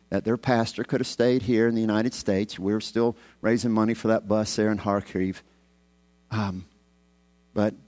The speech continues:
Pa-, Pastor Vlad and his wife Elena have gone back because they love Jesus and they want those people there who are suffering so from that war to experience some grace in the midst of that turmoil. Wow.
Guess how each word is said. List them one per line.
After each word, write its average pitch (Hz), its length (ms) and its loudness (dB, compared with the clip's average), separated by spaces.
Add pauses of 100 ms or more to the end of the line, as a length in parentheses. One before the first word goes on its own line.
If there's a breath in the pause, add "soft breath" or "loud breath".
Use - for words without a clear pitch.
(140)
Pa-, 110 240 -4
Pastor 107 300 -2
Vlad 98 320 2
and 104 160 -2
his 95 120 -6
wife 98 280 -2
Elena 101 600 -2 (680)
have 101 80 -12
gone 104 200 -2
back 117 300 0 (1300)
because 104 260 -4
they 117 180 2
love 110 220 2
Jesus 110 480 -4
and 95 100 -6
they 101 40 -2
want 104 160 -2
those 98 100 -6
people 107 480 -4
there 98 380 0 (220 loud breath)
who 101 80 -6
are - 20 -6
suffering 104 400 -2
so 98 280 -2
from 98 340 -6
that 92 180 -4
war 101 380 -4 (400 soft breath)
to 107 80 -2
experience 117 920 -4 (1200)
some 104 220 -4
grace 113 420 0
in 101 100 -2
the 95 40 -2
midst 101 480 -4
of 90 60 -4
that 92 240 -6
turmoil. 92 520 -4 (1700)
Wow. 123 260 -4